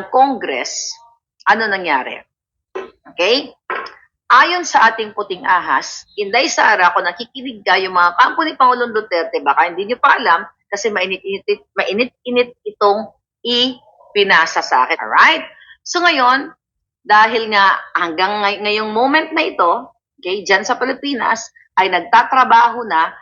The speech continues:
ang team, okay, ng I C C para idiin si Pangulong Duterte at Inday Sara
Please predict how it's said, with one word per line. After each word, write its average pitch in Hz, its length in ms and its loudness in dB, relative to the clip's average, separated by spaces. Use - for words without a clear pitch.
ang 202 240 -4
team, 240 480 -4
okay, 247 560 -6
ng 208 240 4
I 285 240 4
C 285 400 -8
C 277 320 -10
para 226 320 4
idiin 233 560 -6
si 233 160 -8
Pangulong 208 400 -4
Duterte 214 320 0
at 175 160 0
Inday 165 320 -2
Sara 156 400 4